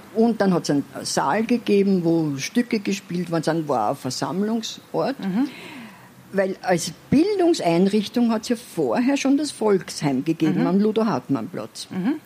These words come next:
Speaker 2: Das ist
Speaker 1: Das eben der Ludo Hartmann, nachdem er der Platz benannt wurde, in den, wieder in den neunzehnhunderter Jahren, ähm, gebaut hat. Er wollte das als Volkshoch-, ich meine, das war eine Volkshochschule,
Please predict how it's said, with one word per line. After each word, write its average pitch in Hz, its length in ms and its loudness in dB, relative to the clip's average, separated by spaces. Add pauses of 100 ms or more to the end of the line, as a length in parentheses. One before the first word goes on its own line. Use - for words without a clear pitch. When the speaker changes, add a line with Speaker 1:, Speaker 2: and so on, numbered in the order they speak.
(140)
Speaker 2:
Das 175 160 -12
ist - 280 -14 (420)
Speaker 1:
Das 190 140 2
eben 208 180 4
der 214 120 2
Ludo 196 260 2
Hartmann, 214 540 0
nachdem 180 320 0
er 180 40 2
der 175 140 2
Platz 156 300 0
benannt - 520 -4
wurde, 214 220 0 (220)
in 196 200 2
den, 165 380 2
wieder 185 200 4
in 196 120 2
den 185 400 2
neunzehnhunderter 175 680 0
Jahren, 220 380 -2 (480)
ähm, 185 460 2 (240)
gebaut 123 480 0
hat. 277 180 0
Er 170 340 -2
wollte 175 240 0
das 160 180 -4
als 143 180 -6
Volkshoch-, 160 600 0
ich 156 120 -8
meine, 147 140 -2
das 143 140 -6
war 131 120 -4
eine 170 80 0
Volkshochschule, 170 960 -2